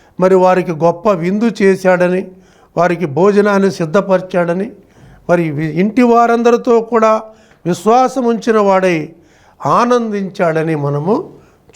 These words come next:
చూస్తూ ఉన్నాము. ప్రార్థన చేసుకుందాం.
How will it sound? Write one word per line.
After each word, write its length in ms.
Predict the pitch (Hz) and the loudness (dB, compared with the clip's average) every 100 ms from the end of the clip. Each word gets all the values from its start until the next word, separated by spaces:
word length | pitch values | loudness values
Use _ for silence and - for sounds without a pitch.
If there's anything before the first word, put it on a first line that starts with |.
| 165 | 0
చూస్తూ 340 | 151 - 151 | 0 0 0
ఉన్నాము. 560 | 135 127 131 127 120 123 _ _ _ - | 0 -2 -2 -2 -6 -10 _ _ _ -4
ప్రార్థన 400 | 170 175 - 143 | -2 -2 -4 -8
చేసుకుందాం. 580 | 123 127 - - 120 | -8 -12 -14 -16 -14